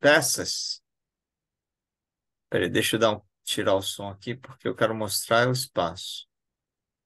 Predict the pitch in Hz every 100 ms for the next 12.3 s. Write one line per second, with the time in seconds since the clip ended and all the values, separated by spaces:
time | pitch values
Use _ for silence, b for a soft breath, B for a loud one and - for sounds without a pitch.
0 | _ _ _ _ _ _ _ _ _ _
1 | - 113 - 147 160 127 113 131 127 170
2 | - _ _ _ _ _ _ _ _ _
3 | - 117 131 135 123 123 117 117 117 -
4 | 113 - 113 104 101 - - 107 113 135
5 | 175 208 _ _ _ _ _ _ _ _
6 | _ _ _ - 117 117 113 143 131 139
7 | 127 131 131 131 143 127 117 95 92 90
8 | - - _ _ _ _ _ _ _ _
9 | _ _ _ _ _ _ _ _ _ _
10 | _ _ _ _ _ _ _ _ - 95
11 | 104 131 139 143 113 110 - 127 131 123
12 | 113 104 90